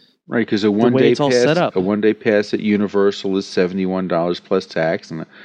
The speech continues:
Speaker 1: one-day pass at SeaWorld is, what is it, still sixty-nine dollars plus tax? They haven't joined Disney and Universal yet. So whatever those work
Speaker 2: Yeah.
Speaker 1: out to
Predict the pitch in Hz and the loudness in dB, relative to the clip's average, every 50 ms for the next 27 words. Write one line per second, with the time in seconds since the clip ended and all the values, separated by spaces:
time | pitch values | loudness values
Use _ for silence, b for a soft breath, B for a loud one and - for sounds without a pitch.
0 | B B B B B - 87 92 98 95 92 87 95 92 92 - - 98 92 92 | B B B B B -6 -2 -2 0 0 0 2 0 0 0 0 0 0 2 2
1 | 92 87 - - - _ - 98 90 87 87 85 - - - - - 110 110 104 | 0 -2 -4 -12 -16 _ -8 -6 -6 -4 -6 -6 -10 -12 -12 -8 -4 -2 0 0
2 | 101 101 101 95 92 95 95 90 104 104 104 - 87 87 87 87 87 - - - | 2 2 2 2 2 0 0 -2 -6 -8 -4 -2 -2 0 -2 -2 -4 -8 -12 -16
3 | - B B B B B B B B _ - - 92 85 82 82 78 - - - | -18 B B B B B B B B _ -6 -2 -2 -2 -2 -4 -8 -8 -10 -6
4 | - 107 101 95 95 95 92 - - 107 - - - 98 87 92 90 92 95 98 | -2 0 2 2 2 0 -2 -4 -6 -8 -8 -6 -8 -6 -4 -4 -4 -4 -2 -2
5 | 98 92 98 101 98 - - - 98 98 - - 101 92 101 - - - 85 92 | 0 0 0 0 -2 -2 0 0 0 0 0 -2 -2 -2 -2 -2 -2 -4 -2 -2
6 | 90 80 90 85 - - 98 92 90 90 92 95 90 - - 95 90 90 95 90 | -2 -4 -6 -8 -6 -2 0 0 0 0 -2 -4 -6 -4 -2 -2 -2 -2 -2 -4
7 | 90 90 92 92 92 90 - 101 98 - - 107 110 107 107 107 117 - _ _ | -4 -4 -4 -4 -4 -2 0 0 -2 -2 -2 -4 -2 -2 -2 -4 -6 -10 _ _
8 | _ _ _ B B B B B B B B B B B B - - 104 92 92 | _ _ _ B B B B B B B B B B B B -8 -4 -2 0 0
9 | 98 107 104 95 101 98 101 101 95 95 101 101 92 90 107 101 98 101 101 - | 0 0 0 0 0 0 0 0 0 0 -2 -2 0 0 0 2 2 0 0 -2
10 | - - 107 98 95 92 | -4 -4 -2 0 0 -2